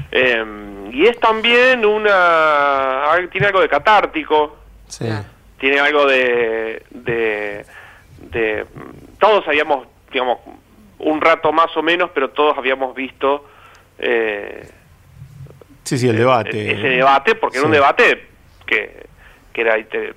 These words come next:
Speaker 1: el, el público estaba interesado.
Speaker 2: Sí, sí, tal cual.
Speaker 1: <clears throat> Entonces, eh, bueno, que, que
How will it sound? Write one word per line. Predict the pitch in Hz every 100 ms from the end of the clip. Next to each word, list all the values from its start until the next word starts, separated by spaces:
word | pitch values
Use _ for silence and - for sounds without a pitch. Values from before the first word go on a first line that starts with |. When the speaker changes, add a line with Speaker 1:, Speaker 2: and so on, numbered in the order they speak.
| -
Speaker 1:
el, | - -
el | 120 117
público | - 165 147 123 113 117
estaba | - 117
interesado. | 113 110 127 220 127 - -
Speaker 2:
Sí, | - 131
sí, | 117 131
tal | 123 120
cual. | 120 -
Speaker 1:
<clears throat> | 208 240 214 185 156
Entonces, | 131 147 151 156 160 -
eh, | 127 113 98 - _ - - -
bueno, | 240 131
que, | - 208 185
que | 202 190 165